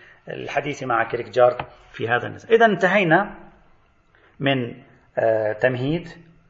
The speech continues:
عرجنا من خلاله على تجربة خارج إسلامية تميل إلى الإيمانية التي تقترب كثيرًا، تتماهى كثيرًا مع فكرة التعبد والتسليم البعيد عن التعقيل.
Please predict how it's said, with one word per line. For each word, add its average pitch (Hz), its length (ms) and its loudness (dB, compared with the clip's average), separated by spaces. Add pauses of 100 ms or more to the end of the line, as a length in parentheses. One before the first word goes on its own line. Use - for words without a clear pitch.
(480)
عرجنا 139 460 6
من 131 140 -2
خلاله 131 400 4
على 120 200 8
تجربة 120 580 4
خارج 147 340 2
إسلامية 120 760 -6 (500)
تميل 151 380 0
إلى 135 140 0
الإيمانية 131 680 -2
التي 120 540 -6 (520)
تقترب 170 400 2
كثيرًا، 151 600 -2
تتماهى 135 440 -2
كثيرًا 139 320 -4
مع 123 140 -4
فكرة 143 340 -8
التعبد 131 540 -4
والتسليم 123 880 -8 (240)
البعيد 135 420 2
عن 131 160 0
التعقيل. 127 760 -4